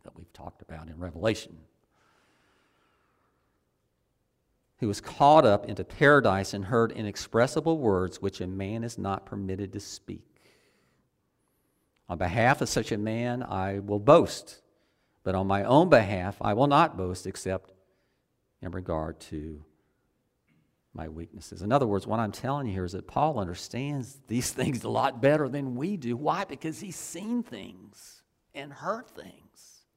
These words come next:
that really no one else, apart from Jesus Christ, has. He wrote the book of Romans. Don't get the order of the,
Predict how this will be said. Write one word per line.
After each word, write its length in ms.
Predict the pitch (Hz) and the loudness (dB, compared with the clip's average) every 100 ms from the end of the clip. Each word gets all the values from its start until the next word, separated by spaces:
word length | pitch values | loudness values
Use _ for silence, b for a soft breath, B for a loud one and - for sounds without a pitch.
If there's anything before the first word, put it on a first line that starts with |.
| _ _ _ _ _ _ _ _ _ _ _ _ _ _ _ | _ _ _ _ _ _ _ _ _ _ _ _ _ _ _
that 140 | - 120 | -6 -2
really 520 | 123 214 220 196 156 - | 2 4 2 -2 -6 -6
no 260 | 123 143 214 | -2 0 0
one 220 | 202 156 | 0 -2
else, 680 | 147 220 180 - - - - _ _ _ _ _ _ _ _ _ _ _ | -2 -4 -6 -14 -20 -20 -20 _ _ _ _ _ _ _ _ _ _ _
apart 340 | - - 139 135 | -14 6 6 6
from 160 | 139 | 0
Jesus 320 | 131 139 131 - | -6 -6 -8 -12
Christ, 680 | - 165 233 202 185 - _ _ _ _ _ _ _ _ _ _ _ _ _ - | -12 -10 -10 -14 -18 -20 _ _ _ _ _ _ _ _ _ _ _ _ _ -16
has. 580 | 175 208 226 180 - _ _ _ _ _ _ _ _ _ _ _ _ _ _ _ _ _ _ _ _ _ _ _ _ _ _ _ _ _ _ _ _ _ _ _ _ _ _ _ _ _ _ | -12 -10 -12 -16 -20 _ _ _ _ _ _ _ _ _ _ _ _ _ _ _ _ _ _ _ _ _ _ _ _ _ _ _ _ _ _ _ _ _ _ _ _ _ _ _ _ _ _
He 160 | 135 | -4
wrote 240 | 156 160 160 | 4 4 4
the 80 | 151 | 2
book 220 | 156 151 | 2 2
of 160 | 120 | 0
Romans. 400 | 135 165 143 98 | 2 2 2 -2
Don't 180 | 131 180 | 0 0
get 140 | 208 208 | 0 0
the 140 | 160 | 2
order 500 | 143 170 175 113 101 | 6 8 8 6 4
of 100 | 101 | 2
the, 100 | 107 | 0